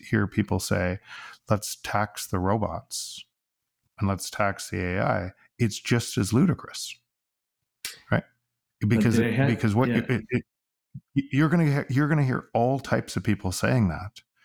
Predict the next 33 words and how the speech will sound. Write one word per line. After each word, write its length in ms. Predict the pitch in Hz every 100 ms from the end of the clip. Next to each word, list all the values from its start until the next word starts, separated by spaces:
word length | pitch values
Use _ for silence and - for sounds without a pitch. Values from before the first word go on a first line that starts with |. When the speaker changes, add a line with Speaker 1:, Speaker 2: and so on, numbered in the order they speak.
| - - -
Speaker 1:
because 280 | 104 104
what 200 | 98 120
they're 120 | 151 120
trying 360 | - 113 110
to 80 | 92
do 220 | 101 110
is 140 | 95 -
capture 460 | 95 87 - 92
more 260 | 92 90 90
of 140 | 85
the 80 | -
power 520 | - 101 92 80 104 _ _ -
in 180 | 110
it 280 | 87 - - - _ _ _
for 140 | - 92
themselves. 680 | 90 90 95 82 - - -
You're 160 | 110
gonna 140 | 110 107
hear 260 | 110 104 - -
all 260 | 107 104
types 340 | 101 98 90 -
of 80 | 87
people 320 | 90 - 90
say 240 | - 90
that 320 | 82 92 - - - - - -
to 140 | -
do, 260 | 95 87 92 - -
when, 340 | 110 107 98 _
when 200 | 107 110
the 80 | 101
point 480 | - 113 127 127 104
of 360 | 98 95 95
technology 800 | - 95 - 104 113 92 85